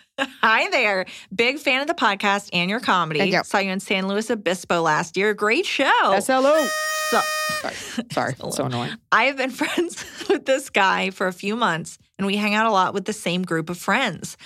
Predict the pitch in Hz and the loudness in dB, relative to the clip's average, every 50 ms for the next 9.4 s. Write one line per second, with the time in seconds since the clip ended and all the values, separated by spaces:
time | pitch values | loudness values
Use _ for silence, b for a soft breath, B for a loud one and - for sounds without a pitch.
0 | B B B 202 208 196 175 208 214 240 240 254 254 226 190 180 175 170 180 208 | B B B 0 2 2 0 -2 -2 -2 -2 -2 0 0 0 0 2 2 0 0
1 | - 269 269 277 262 247 - - 208 247 - - 302 277 262 233 - - - 175 | -2 -4 -4 -4 -4 -4 -2 -2 -4 -4 -2 0 2 2 2 2 -2 -8 -4 -4
2 | 170 160 160 160 160 160 156 147 147 147 170 175 175 170 160 165 - 170 175 160 | -2 -2 -2 -2 -2 -2 -2 -2 -2 -2 -2 0 0 -2 -2 0 0 0 0 0
3 | - - 202 240 311 285 - _ - - 170 160 165 160 160 - - 165 160 165 | -2 0 0 2 2 0 -2 _ -2 0 2 2 2 0 -2 -2 -2 -2 0 0
4 | 175 175 - - 190 247 302 339 320 285 233 - - 196 190 180 160 175 - - | -2 -2 -2 -2 0 0 0 -2 -2 -4 -4 -2 -2 0 0 0 -2 -4 -2 -2
5 | 185 175 165 160 160 165 - - 160 156 165 165 - - - 196 190 220 202 202 | 0 2 2 2 2 2 0 0 0 0 0 -2 -4 -2 -2 0 0 2 2 2
6 | 190 196 - - 165 139 131 156 156 - - - 185 185 180 175 170 160 160 147 | 2 2 2 2 2 4 4 2 0 -4 -8 -4 0 2 2 2 2 0 -2 -4
7 | 151 160 - - - - - - - - - - 151 - b b b b b _ | -4 -6 -2 -2 -2 -2 -2 -6 -10 -8 -2 -2 -2 -2 b b b b b _
8 | _ - 214 220 233 262 254 - - 247 240 240 240 277 269 285 - - - - | _ -2 0 0 0 0 -4 -4 -4 -2 -2 -2 0 -2 -2 -2 -4 -6 -2 -2
9 | 202 175 156 151 117 151 202 226 | -2 0 2 2 2 2 0 -2